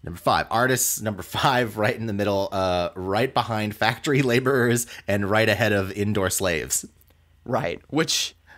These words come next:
Speaker 1: <laughs>
Speaker 2: is pretty brutal. I do wanna say they base it based off of the help that these people are gonna give to the government. So,
Speaker 1: Right.
Speaker 2: which is why soldiers is so high on this list. So I, I guess I'm curious then if we're gonna throw a couple of different jobs back and forth. What, what do you think, like, um,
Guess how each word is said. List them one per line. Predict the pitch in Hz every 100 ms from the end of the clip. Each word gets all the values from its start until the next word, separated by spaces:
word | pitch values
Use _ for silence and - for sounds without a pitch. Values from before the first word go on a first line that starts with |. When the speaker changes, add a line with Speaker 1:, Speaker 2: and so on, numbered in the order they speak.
| _ -
Speaker 1:
<laughs> | 165 220 -
Speaker 2:
is | 139 -
pretty | - 190 180
brutal. | 147 127 98 -
I | 139
do | 180
wanna | 190 160
say | 160
they | 139
base | 127 147 156 143
it | 127
based | 127 127
off | 113 123
of | 110 113
the | 113 101 92 -
help | - 143 226 -
that | 175
these | 175 170
people | 170 160
are |
gonna | 151 135
give | 127 123
to |
the | 104
government. | 101 - 110 76 58 - - _ _ _
So, | - 143 113 87
Speaker 1:
Right. | 90 71 64 - 120
Speaker 2:
which | 135
is | 143 131
why | 110
soldiers | - 123 120 110
is |
so | 107
high | 101 95
on |
this | 87 -
list. | 87 64 - _ _ _ _ _ _
So | - 151 131
I, | 135 139 139 131
I | 127
guess | 147 156
I'm | 131
curious | - 139 127 117
then | 110 107
if | 101
we're | 113
gonna | 107
throw | - 107
a | 104
couple | 113 104
of | 98
different | 104 98
jobs | 104 107 110
back | 90 85
and | 90
forth. | - 90
What, | 123 - _ _ _ _
what | 156
do | 160
you | 151
think, | 143 127
like, | 120 110 120
um, | 104 98 98